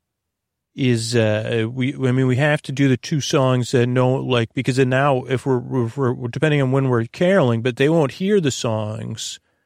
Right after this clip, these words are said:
you know, we have to do the Mariah Carey and Wham.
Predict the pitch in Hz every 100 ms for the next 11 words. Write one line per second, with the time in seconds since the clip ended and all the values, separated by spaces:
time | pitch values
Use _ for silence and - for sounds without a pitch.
0 | _ _ _ - 147 143 127 127 - 135
1 | 127 123 117 120 120 117 - 123 117 113
2 | 127 175 151 107 113 117